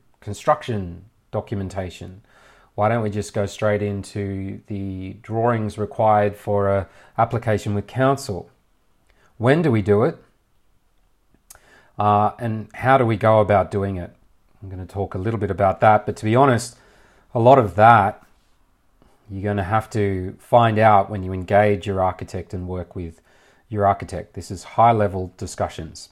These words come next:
So just circling back to where we're at in the sequence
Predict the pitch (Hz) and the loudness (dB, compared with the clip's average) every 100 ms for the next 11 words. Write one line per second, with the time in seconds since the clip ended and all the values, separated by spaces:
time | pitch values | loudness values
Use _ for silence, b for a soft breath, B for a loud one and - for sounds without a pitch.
0 | _ _ _ _ _ b b b _ - | _ _ _ _ _ b b b _ 4
1 | 135 160 - 220 - - 208 202 165 139 | 4 4 -6 -8 -10 -4 0 2 2 6
2 | 127 120 - 107 123 165 131 113 107 107 | 8 6 2 2 4 6 6 6 6 4
3 | - - 104 98 101 - 131 117 120 107 | 4 -2 -8 -6 -8 -4 -2 -2 -2 -6
4 | 101 - | -6 -12